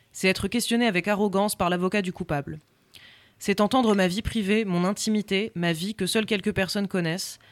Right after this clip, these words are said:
être entendu par des C R S, des syndicalistes de flics, que je conchis et avec qui je ne veux rien partager d'autre que ma colère. C'est entendre un verdict qui, de toute façon, niera à nouveau mes blessures physiques, psychologiques, sociales, familiales.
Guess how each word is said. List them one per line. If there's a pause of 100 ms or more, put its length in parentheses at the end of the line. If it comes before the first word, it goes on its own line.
(200)
être
entendu
par
des
C
R
S, (200)
des
syndicalistes
de
flics, (220)
que
je
conchis
et
avec
qui
je
ne
veux
rien
partager
d'autre
que
ma
colère. (680)
C'est
entendre
un
verdict
qui,
de
toute
façon,
niera
à
nouveau
mes
blessures
physiques,
psychologiques,
sociales,
familiales.